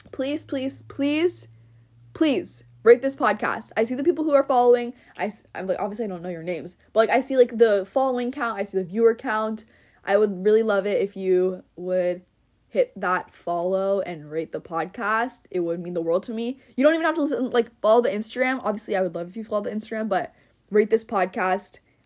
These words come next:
I would love to see the ratings and the views and stuff like that. And so, yeah. Um, thank you always for the support. Thank you for coming back and listening to these week, to these episodes and being interested in what I have to say.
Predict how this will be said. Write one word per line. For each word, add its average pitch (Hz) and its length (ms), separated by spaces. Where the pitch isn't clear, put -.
I 185 140
would 185 160
love 180 160
to - 80
see 202 100
the 185 100
ratings 165 580
and 175 140
the 175 40
views 160 420
and 160 140
stuff - 180
like 165 160
that. 139 340
And 160 140
so, 165 520
yeah. 214 640
Um, 254 580
thank 269 220
you 285 140
always 247 320
for 277 100
the 247 80
support. 302 880
Thank 233 220
you 262 80
for 240 120
coming 226 300
back 196 260
and 220 80
listening 240 320
to 277 80
these 233 240
week, 233 320
to 240 140
these 233 200
episodes 233 600
and 190 100
being 180 160
interested 196 440
in 185 260
what 180 160
I 180 80
have 185 220
to 185 80
say. 262 560